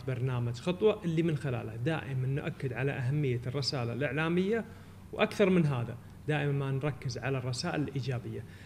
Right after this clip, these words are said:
كل رسائلنا ثابتة من خلال إثراء المجتمع بأكثر من رسالة، قد تحتاجون أحيانًا رسائل دينية، رسائل اجتماعية، رسائل ثقافية، وحتى رسائل قيمية والأسرية. كل هذا وأكثر تشوفونه في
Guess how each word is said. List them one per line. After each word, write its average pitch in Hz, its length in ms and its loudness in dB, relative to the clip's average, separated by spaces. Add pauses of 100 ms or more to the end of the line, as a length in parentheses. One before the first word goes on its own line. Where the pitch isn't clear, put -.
(180)
كل 214 100 8
رسائلنا 180 480 6
ثابتة 127 400 -2 (160)
من 143 160 0
خلال 123 360 -2
إثراء 135 320 -4
المجتمع 151 580 -2 (440)
بأكثر 151 500 -4
من 147 100 0
رسالة، 117 480 -4 (160)
قد 151 200 -4
تحتاجون 143 560 -2
أحيانًا 151 300 -2
رسائل 147 580 -2 (260)
دينية، 127 440 2
رسائل 120 380 -4
اجتماعية، 123 640 0 (580)
رسائل 131 320 -2
ثقافية، 131 680 0 (500)
وحتى 165 320 -4
رسائل 135 380 -2
قيمية 143 500 2
والأسرية. 123 460 -2
كل 180 180 2
هذا 160 240 0
وأكثر 156 300 -2
تشوفونه 135 440 -2
في 131 280 -2